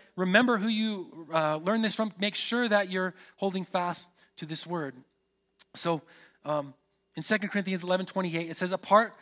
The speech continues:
from the other things," this is Paul, Paul had, just before this, he listed all the difficulties and, and, and hardships in his life and, and the difficult things he had gone through. And he says, "Apart from these other things, there's the daily pressure on me." There's that word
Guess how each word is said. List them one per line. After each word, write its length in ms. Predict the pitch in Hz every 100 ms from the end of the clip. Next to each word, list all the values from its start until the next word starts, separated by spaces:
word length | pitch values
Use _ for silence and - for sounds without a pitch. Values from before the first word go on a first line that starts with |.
| - _
from 140 | 190
the 100 | 190
other 240 | 180 208 254
things," 420 | 180 151 170 -
this 160 | 185
is 80 | 208
Paul, 240 | - 208 - - - _ -
Paul 260 | 220 254
had, 300 | 214 202 156
just 180 | 185 220
before 280 | 220 208 202
this, 260 | 208 - - - _
he 100 | 208
listed 400 | 202 233 233 214
all 220 | 185 214
the 80 | 220
difficulties 580 | 196 196 196 170 160 151
and, 180 | 156 160
and, 220 | 165 160 165
and 160 | 165
hardships 580 | 143 202 196 170 160 - -
in 280 | 160 165
his 160 | 156 147
life 360 | 147 147 151 143
and, 160 | 139 - -
and 240 | 135 131 - - _
the 80 | -
difficult 340 | 170 180 196 185
things 160 | 180
he 80 | 170
had 60 | 160
gone 220 | 165 165
through. 180 | 165 175
And 80 | - - -
he 80 | 185
says, 180 | 214 202
"Apart 360 | - 247 277
from 120 | 226 233
these 160 | 220
other 200 | 202 240
things, 380 | - 208 214 - - -
there's 220 | - 220 185
the 100 | 196
daily 380 | 196 233 254
pressure 540 | 233 - 233 - 190 190
on 260 | 190 202 190
me." 200 | 190 156
There's 240 | 185 170
that 240 | 196 175
word 300 | 170 185 190